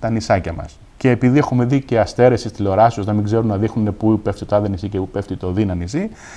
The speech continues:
εμείς δεν θα σας μιλήσουμε για τα πολύ μεγάλα, τα πολύ γνωστά και αυτά που, πας-, εν πάση περιπτώσει, μπορείτε να τα δείτε σε όλους τους τουριστικούς οδηγούς.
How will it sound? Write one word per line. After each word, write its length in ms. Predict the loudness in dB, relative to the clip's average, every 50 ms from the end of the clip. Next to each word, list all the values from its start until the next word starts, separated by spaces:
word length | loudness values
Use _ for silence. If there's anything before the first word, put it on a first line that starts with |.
| -18 -10 -2
εμείς 220 | 0 2 2 2
δεν 100 | 0 -2
θα 60 | -6 -4
σας 180 | -4 -2 -2
μιλήσουμε 300 | 0 0 0 -2 -2 -2 -2
για 120 | -2 0 -2
τα 60 | 0
πολύ 280 | 2 4 6 8 8 8
μεγάλα, 640 | 8 6 6 6 8 8 8 8 6 4 0 -2 -8 -18 -20 -20 -20 -20 -20 -14 -2
τα 120 | 0 0 4
πολύ 260 | 6 6 8 8 8
γνωστά 640 | 6 6 4 2 0 4 6 6 6 6 4 -2 -8 -18 -20 -20 -20 -20 -4
και 380 | 0 4 6 6 6 6 4 2
αυτά 280 | -2 -4 0 2 2 2
που, 60 | 4
πας-, 180 | 2 0 0 -2 -6 -8
εν 80 | -2
πάση 180 | 0 0 0 2
περιπτώσει, 280 | 0 -2 -2 -4 -4 -2
μπορείτε 220 | -2 0 0 0
να 60 | -2
τα 100 | -2 -2
δείτε 340 | -2 0 -2 -2 -2 -6 -8 -8 -12 -18 -16
σε 140 | -4 0
όλους 200 | 2 2 2 0
τους 80 | -2 -6
τουριστικούς 480 | -8 -8 -8 -8 -10 -10 -10 -8 -6 -6
οδηγούς. 380 | -4 -2 0 0 0 -2 -4